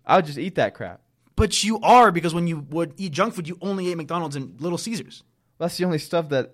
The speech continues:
Speaker 1: I was like, "I'm not gonna go anywhere else." It's, I know where that
Speaker 2: But
Speaker 1: is.
Speaker 2: if we,
Speaker 1: It's
Speaker 2: I bet if
Speaker 1: comfortable.
Speaker 2: we had offered you food, you wouldn't have gotten anything.
Speaker 1: Like what?
Speaker 2: I don't know, like food you hadn't tried.
Speaker 1: Oh, like sushi? I wouldn't have eaten that.
Speaker 2: <laughs> What about Taco Bell?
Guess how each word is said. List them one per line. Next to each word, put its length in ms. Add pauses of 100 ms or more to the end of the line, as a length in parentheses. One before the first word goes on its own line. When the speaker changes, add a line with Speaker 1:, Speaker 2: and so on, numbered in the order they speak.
(160)
Speaker 1:
I 140
was 80
like, 120
"I'm 200
not 180
gonna 180
go 180
anywhere 320
else." 320
It's, 280
I 140
know 160
where 100
that 160
Speaker 2:
But 120
Speaker 1:
is. 120
Speaker 2:
if 60
we, 140
Speaker 1:
It's 100
Speaker 2:
I 60
bet 160
if 100
Speaker 1:
comfortable. 80
Speaker 2:
we 180
had 160
offered 460
you 140
food, 260
you 120
wouldn't 300
have 260
gotten 320
anything. 400 (220)
Speaker 1:
Like 180
what? 320 (240)
Speaker 2:
I 140
don't 80
know, 100
like 140
food 140
you 80
hadn't 180
tried. 400 (800)
Speaker 1:
Oh, 220
like 180
sushi? 540
I 80
wouldn't 160
have 80
eaten 200
that. 280
Speaker 2:
<laughs> 60 (2750)
What 100
about 160
Taco 260
Bell? 260